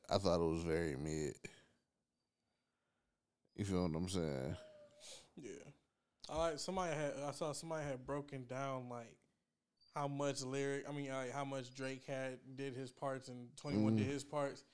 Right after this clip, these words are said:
Speaker 2: They was comparing it to, uh, Jay Electronica and Jay-Z shit.
Speaker 1: Mm-hmm.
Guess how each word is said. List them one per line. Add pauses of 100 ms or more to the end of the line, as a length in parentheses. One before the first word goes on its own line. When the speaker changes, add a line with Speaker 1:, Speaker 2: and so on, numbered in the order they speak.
(360)
Speaker 2:
They
was
comparing
it
to,
uh,
Jay
Electronica
and
Jay-Z
shit.
Speaker 1:
Mm-hmm.